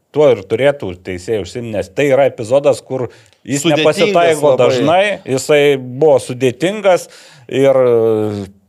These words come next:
Speaker 1: turbūt klaida, o jeigu ne klaida, tai būtent paaiškint, kodėl, e, ne klaida, bet, e, greičiausia klaida, bet ir, ir pasakyti, ar tada tokį epizodą, nu, kitaip tu vertini, nes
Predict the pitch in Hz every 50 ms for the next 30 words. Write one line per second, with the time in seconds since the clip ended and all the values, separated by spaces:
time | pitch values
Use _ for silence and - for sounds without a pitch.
0 | _ _ _ _ _ _ _ _ _ - 120 120 120 120 143 151 143 - - -
1 | 120 117 117 113 104 107 139 170 190 160 131 113 113 123 123 135 131 131 131 117
2 | - 131 123 123 123 147 147 - 139 110 104 120 135 135 135 120 110 - - 107
3 | 123 143 139 - - 120 101 95 98 101 98 95 110 131 151 165 165 156 156 156
4 | 156 156 151 151 151 151 156 143 - 156 143 143 147 139 160 156 - - - -
5 | - - _ _ - - 104 101 98 110 117 113 - - 120 110 113 113 113 110
6 | 104 113 120 120 117 - 135 127 - 127 107 - 151 - 107 107 127 143 151 160
7 | 147 - 160 156 160 160 160 160 147 139 165 156 143 170 170 185 208 190 180 156
8 | - 110 - 131 120 120 139 143 139 127 117 110 98 - 143 143 143 151 135 131
9 | - 139 127 135 147 143 143 135 131 127 127 127 131 139 139 131 - - - 143
10 | 127 - 170 175 170 - - 139 120 117 120 127 127 123 - 135 127 131 127 127
11 | 123 117 117